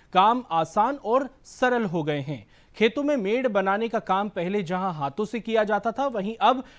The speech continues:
हैंड रेजर की सहायता से महिलाएं आसानी से इसे कर सकती हैं। राइस ड्रम सीडर जहां कतार से बीज बोने में सहायता करता है, वहीं राइस ट्रांसप्लांटर पौधों की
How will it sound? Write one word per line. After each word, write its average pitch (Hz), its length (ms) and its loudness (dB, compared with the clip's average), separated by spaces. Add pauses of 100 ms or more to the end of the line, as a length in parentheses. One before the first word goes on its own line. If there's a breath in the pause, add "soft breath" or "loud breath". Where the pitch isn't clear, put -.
(140 loud breath)
हैंड 240 300 0
रेजर 202 260 0
की 240 160 -6
सहायता 175 440 0
से 220 180 -4
महिलाएं 180 520 -2
आसानी 254 500 0
से 262 160 -8
इसे 233 320 -4
कर 220 260 -2
सकती 160 380 -8
हैं। 147 240 -6 (360 loud breath)
राइस 214 300 4
ड्रम 233 360 0
सीडर 220 420 -2
जहां 208 380 -2 (260 loud breath)
कतार 202 420 2
से 240 180 -6
बीज 202 400 -6
बोने 208 360 -2
में 240 120 -4
सहायता 180 400 -2
करता 185 360 -2
है, 214 120 -2
वहीं 208 300 -4
राइस 226 320 0
ट्रांसप्लांटर 180 760 -4
पौधों 170 440 -4
की 254 280 -6